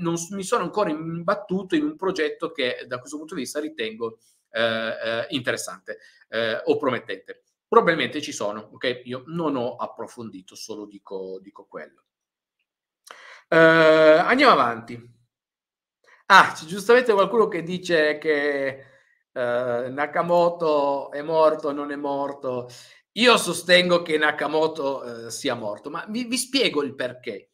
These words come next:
Cioè, ma davvero uno che mina un milione e centomila bitcoin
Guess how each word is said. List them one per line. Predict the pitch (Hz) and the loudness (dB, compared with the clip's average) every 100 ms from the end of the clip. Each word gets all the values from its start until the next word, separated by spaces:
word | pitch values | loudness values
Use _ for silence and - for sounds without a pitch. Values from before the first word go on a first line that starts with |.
| _ | _
Cioè, | - 160 - - _ | 2 2 2 -12 _
ma | - 247 | -2 0
davvero | 302 381 302 196 - | 2 4 4 4 0
uno | 226 226 208 | -2 -2 -4
che | - 190 190 190 - _ _ _ | -2 -2 -2 -6 -16 _ _ _
mina | - 180 247 269 262 233 226 226 - _ _ _ _ | -10 -4 -4 0 4 6 4 -2 -18 _ _ _ _
un | 202 214 214 | -6 -4 -2
milione | 226 226 233 294 302 220 165 | -2 -2 2 4 4 0 -8
e | |
centomila | - 214 220 220 185 185 220 208 180 | -6 -6 -6 -8 -8 -6 -6 -4 -4
bitcoin | 147 - - 120 107 104 | -6 -8 -4 -4 -4 -8